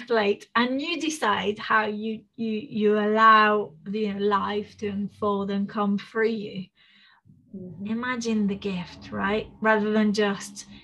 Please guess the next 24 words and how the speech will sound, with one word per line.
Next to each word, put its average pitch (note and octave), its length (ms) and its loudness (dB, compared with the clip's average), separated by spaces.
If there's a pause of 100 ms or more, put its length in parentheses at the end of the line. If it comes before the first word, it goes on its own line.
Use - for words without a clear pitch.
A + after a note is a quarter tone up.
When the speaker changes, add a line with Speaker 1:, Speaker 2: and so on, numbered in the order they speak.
(120)
Speaker 1:
inputting A3 640 2
all G3+ 220 4
the G3+ 80 0
beliefs G3+ 580 -2
and F#3 220 2
the, F#3 320 0 (1160)
Speaker 2:
Mm-hmm. G3+ 300 0 (640)
Speaker 1:
the A3+ 60 4
Speaker 2:
And, G3+ 80 2
Speaker 1:
constructs. G3+ 880 -2 (300)
Speaker 2:
and, A3+ 280 -4
and, A#3+ 160 0
you B3+ 80 2
know, C4+ 220 4
it's, A3 240 2
it's G#3 200 -2
interesting, B3+ 520 -2
the F#3 140 0
work C4+ 260 0
that G3 140 -4
I've F3+ 160 -4
done F3+ 160 -2
on D#3+ 120 -4
myself, C#3+ 720 -4